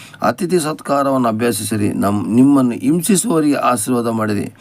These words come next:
ಶಪಿಸದೆ ಆಶೀರ್ವಾದ ಮಾಡಿರಿ. ಸಂತೋಷ ಪಡೋರ ಸಂಗಡ ಸಂತೋಷ ಪಡಿರಿ. ಅಳುವವರ ಸಂಗಡ ಅಳಿರಿ. ಸ್ವಾಮಿ ನೋಡಿ, ಎರಡು ಸಾವಿರದ ಇಪ್ಪತ್ತೈದರಲ್ಲಿ ನಮ್ಮ ಸೇವೆಯನ್ನು ಯಾವ ಥರ ಮಾಡ್ಬೇಕಂತೆ?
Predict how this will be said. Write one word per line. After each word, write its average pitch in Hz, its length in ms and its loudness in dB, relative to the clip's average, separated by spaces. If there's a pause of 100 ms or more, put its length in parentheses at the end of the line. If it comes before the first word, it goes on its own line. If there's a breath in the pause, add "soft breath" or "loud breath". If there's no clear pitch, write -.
(440 loud breath)
ಶಪಿಸದೆ 170 540 0
ಆಶೀರ್ವಾದ 135 480 -2
ಮಾಡಿರಿ. 110 400 -2
ಸಂತೋಷ 147 460 0
ಪಡೋರ 156 300 2
ಸಂಗಡ 131 260 0
ಸಂತೋಷ 120 380 0
ಪಡಿರಿ. 117 420 0
ಅಳುವವರ 143 520 0
ಸಂಗಡ 117 300 -2
ಅಳಿರಿ. 101 800 -2 (460 loud breath)
ಸ್ವಾಮಿ 131 280 0
ನೋಡಿ, 113 260 -2
ಎರಡು 110 200 -2
ಸಾವಿರದ 110 240 -4
ಇಪ್ಪತ್ತೈದರಲ್ಲಿ 113 640 -2
ನಮ್ಮ 110 240 0
ಸೇವೆಯನ್ನು 117 460 0
ಯಾವ 110 200 2
ಥರ 113 140 0
ಮಾಡ್ಬೇಕಂತೆ? 110 800 0